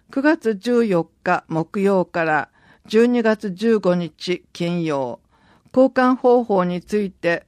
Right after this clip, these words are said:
詳しくは申請書をご覧ください。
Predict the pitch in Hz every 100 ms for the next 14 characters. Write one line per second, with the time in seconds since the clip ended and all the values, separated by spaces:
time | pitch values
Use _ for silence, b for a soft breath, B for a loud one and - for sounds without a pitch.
0 | _ - 214 262 - - 170 160 156 -
1 | - - 220 254 277 262 247 - 233 170
2 | - 151 160 165 160 170 156 160 160 147